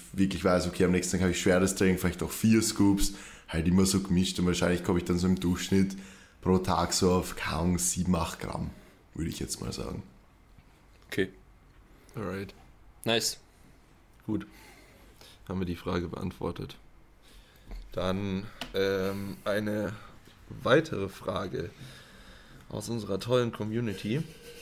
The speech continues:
Speaker 3: Äh, das sollte übrigens nicht despektierlich sein, das, äh,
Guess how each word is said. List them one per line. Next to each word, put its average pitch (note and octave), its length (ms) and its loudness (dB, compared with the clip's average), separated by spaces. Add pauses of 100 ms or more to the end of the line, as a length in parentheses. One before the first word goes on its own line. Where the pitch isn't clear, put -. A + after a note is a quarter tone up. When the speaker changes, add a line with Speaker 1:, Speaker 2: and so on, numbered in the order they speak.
(600)
Speaker 3:
Äh, G2 200 -12
das F#2+ 140 -12
sollte G2 200 -4
übrigens F2+ 360 -4
nicht F#2 160 -4
despektierlich - 680 -6
sein, B2+ 160 -6 (100)
das, - 240 -16 (160)
äh, F#2+ 40 -10